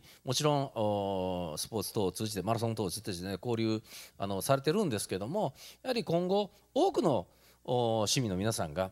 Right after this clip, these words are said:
参加できるようなですね、そういった広がりといいますか、その市民が感じられるようなですね、交流が私は大事だというふうに思ってます。で、また、あの、そういった姉妹都市等ですね、いろんなところとの交流っていうのは、やはりその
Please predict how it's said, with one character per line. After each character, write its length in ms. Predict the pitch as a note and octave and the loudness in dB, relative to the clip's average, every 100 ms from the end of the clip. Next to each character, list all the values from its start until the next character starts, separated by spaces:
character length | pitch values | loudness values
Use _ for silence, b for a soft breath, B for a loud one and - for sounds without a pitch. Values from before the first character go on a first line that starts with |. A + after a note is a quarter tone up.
| - - - | -6 -18 -8
参 260 | - A#2+ A#2+ | 0 0 2
加 120 | B2+ | -2
で 100 | F3 | -2
き 100 | G3+ | 0
る 60 | |
よ 80 | G#3 | 0
う 20 | |
な 120 | B2 D2+ | 0 -6
で 80 | |
す 100 | - | -8
ね、 120 | F2+ D#2+ | -10 -8
そ 180 | F#3+ | -6
う 20 | G#3 | -6
い 40 | |
っ 20 | |
た 300 | - A3+ G#3+ B B B | 2 4 4 B B B
広 260 | - F3+ E3+ | 2 4 6
が 80 | D#3+ | 4
り 60 | |
と 120 | C#3+ G#2+ | 4 0
い 20 | |
い 40 | |
ま 100 | G#2 | 0
す 100 | - | 0
か、 180 | G2 F2 | 0 0
そ 120 | - | 0
の 60 | G#2+ | 0
市 140 | B3 | 0
民 140 | B3 A3+ | 0 -2
が 100 | F#3 | -2
感 260 | A#3 D4 | 2 2
じ 120 | C#4+ | 4
ら 80 | C#4 | 2
れ 60 | C4 | 2
る 80 | C4 | 2
よ 60 | |
う 20 | |
な 100 | E3 | 0
で 60 | E2 | -2
す 120 | - | -4
ね、 200 | A2+ F#2+ B B B - | -4 -6 B B B -2
交 240 | C3 A#2+ | 0 2
流 80 | C3 | 4
が 120 | E3+ | 4
私 200 | A2 B2 | 2 0
は 80 | D#3 | 2
大 240 | A#2+ A#2+ | 4 4
事 80 | F#2 | 2
だ 80 | E2 | -4
と 100 | F#2 | -4
い 0 | |
う 20 | |
ふ 20 | |
う 20 | F2 | -6
に 40 | |
思 140 | D#2 | -6
っ 20 | D#2 | -8
て 120 | E2 | -8
ま 100 | E2 | -8
す。 180 | - - | -8 -12
で、 260 | B2+ D3 C#3+ B B B | 2 4 4 B B B
ま 100 | F3 | 2
た、 100 | F3 | 6
あ 40 | D#3+ | 6
の、 240 | E3 E3 - _ _ _ _ _ _ _ - | 6 2 -2 _ _ _ _ _ _ _ -10
そ 140 | - G3+ | 2 2
う 20 | |
い 40 | |
っ 20 | D#3+ | 4
た 60 | |
姉 300 | - A3 A3 | 4 6 6
妹 40 | G#3+ | 6
都 100 | G#3+ | 4
市 320 | - D3 A#2 | 4 2 4
等 200 | F#3 C3+ | 4 2
で 100 | F#2+ | 0
す 100 | C#3+ | -2
ね、 280 | D3+ F#2+ F2 | -2 0 -2
い 80 | |
ろ 100 | G3 | -4
ん 20 | C4 | -4
な 80 | |
と 100 | F#3+ | -4
こ 100 | F#3 | 0
ろ 80 | F#3 | 0
と 120 | G3+ | 2
の 240 | B3+ F#3+ B2 B B - | 4 2 2 B B -2
交 180 | E3+ F3 | 2 2
流 80 | F3+ | 2
っ 20 | |
て 120 | C3 | -2
い 20 | |
う 20 | A#2 | -2
の 40 | |
は、 60 | A#2+ | 2
や 60 | |
は 60 | A#3+ | 0
り 80 | G#3+ | 2
そ 120 | E3 | 2
の 240 | D#3+ D#3 | 2 0